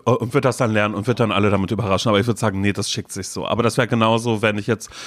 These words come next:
mit einem Schwaben zusammen wär, denn ich sag dir eins, das haben wir jetzt damit, ähm, heraufberufen, heraufbeschworen, dass ich mit einer Person zusammenkomme, die sehr doll schwäbeln wird.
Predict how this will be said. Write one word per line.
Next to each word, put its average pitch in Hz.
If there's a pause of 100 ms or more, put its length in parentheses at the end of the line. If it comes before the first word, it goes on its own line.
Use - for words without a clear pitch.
(180)
mit 113
einem 104
Schwaben 147
zusammen 147
wär, 143
denn 120
ich 107
sag 117
dir 127
eins, 117
das 120
haben 117
wir 113
jetzt 107
damit, 110
ähm, 101
heraufberufen, 135
heraufbeschworen, 131
dass 127
ich 117
mit 117
einer 110
Person 110
zusammenkomme, 110
die 107
sehr 139
doll 117
schwäbeln 104
wird. 104